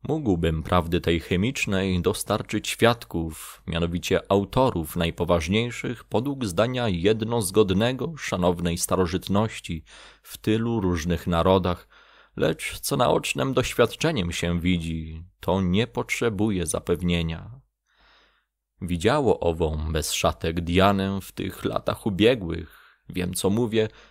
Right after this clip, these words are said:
wielu i wysokiej, i niskiej kondycji, a chociaż znajdą się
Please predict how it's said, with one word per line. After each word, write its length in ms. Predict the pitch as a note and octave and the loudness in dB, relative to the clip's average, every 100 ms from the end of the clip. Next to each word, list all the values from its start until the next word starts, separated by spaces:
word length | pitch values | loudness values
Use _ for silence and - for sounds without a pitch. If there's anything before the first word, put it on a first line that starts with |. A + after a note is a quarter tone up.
| _ | _
wielu 760 | F2+ D#2+ G#2+ C#3 A#2 F2 E2 E2 F#2 - - | -8 2 4 4 2 0 0 -4 -12 -14 -6
i 120 | E2+ | -4
wysokiej, 840 | F2 E2+ - F2 - G2 G2+ - F#2+ | -2 0 0 -2 -4 -6 -6 -6 -2
i 80 | F#2 | 0
niskiej 460 | G#2 - - E2 | 0 -2 -4 -6
kondycji, 640 | - E2 E2+ F2 - F2+ E2+ - - - - | -4 -4 0 0 0 -4 -6 -10 -20 -18 -8
a 80 | A2 | -4
chociaż 400 | E3 E3 C#3+ F2 | -2 0 0 2
znajdą 500 | G#2 - C#3+ G2+ F#2+ | 0 0 0 0 0
się 320 | - G#2 | 0 0